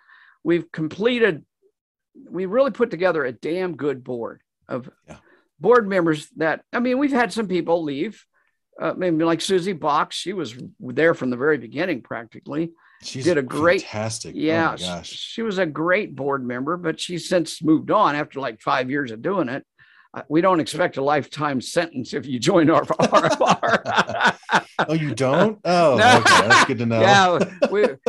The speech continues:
Speaker 1: we, we don't. Oh, wait, yeah. No, for you, we, you, you have a chain on your ankle. You're not getting away. <laughs>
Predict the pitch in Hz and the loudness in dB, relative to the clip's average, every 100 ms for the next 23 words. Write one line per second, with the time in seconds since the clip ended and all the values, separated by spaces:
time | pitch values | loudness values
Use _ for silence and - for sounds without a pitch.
0 | - - 190 214 190 180 233 220 147 165 | -4 -4 -2 0 0 2 2 0 -4 -2
1 | 196 208 196 175 180 170 175 185 175 254 | 0 0 -2 0 -2 -2 -4 -4 -4 -4
2 | 202 165 170 156 165 165 185 165 135 - | -2 -4 -4 -6 -6 -2 -2 -2 -6 -6
3 | 190 170 143 139 135 147 147 139 139 151 | -4 -4 -6 -8 -6 -6 -4 -4 -2 -2
4 | 160 156 156 139 127 131 143 123 - - | -2 -2 -6 -6 -6 -4 -4 -4 -8 -20
5 | - 226 - - 156 - 170 160 - 175 | -16 -16 -8 -4 -4 -2 -2 -2 -2 -4